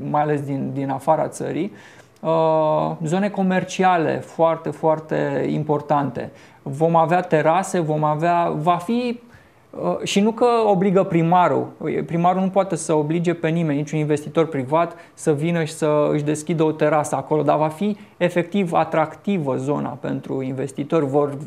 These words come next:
vrea oamenii să-și deschidă acolo, uh, un magazin de bun gust, să-și deschidă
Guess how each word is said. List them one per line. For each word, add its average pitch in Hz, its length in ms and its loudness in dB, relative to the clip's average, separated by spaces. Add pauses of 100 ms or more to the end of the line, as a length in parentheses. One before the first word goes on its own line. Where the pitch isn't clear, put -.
vrea 165 240 2
oamenii 202 320 2
să-și 151 220 -2
deschidă 139 400 0
acolo, 143 460 2 (400)
uh, 131 580 0 (140)
un 165 240 2
magazin 156 920 0 (160)
de 147 100 4
bun 143 320 0
gust, 147 260 0 (160)
să-și 143 260 -2
deschidă 139 640 0